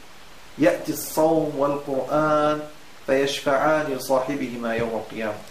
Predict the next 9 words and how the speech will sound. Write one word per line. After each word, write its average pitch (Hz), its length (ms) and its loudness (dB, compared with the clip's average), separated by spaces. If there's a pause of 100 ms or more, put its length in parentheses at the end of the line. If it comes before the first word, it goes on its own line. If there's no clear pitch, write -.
(1000)
يقول 135 360 4
الصوم: 160 460 4
يا 156 200 8
رب، 165 240 4 (640)
منعته 156 720 4
طعامه 156 460 6
وشرابه 147 720 4 (460)
فشفعني 147 600 2
فيه 147 300 0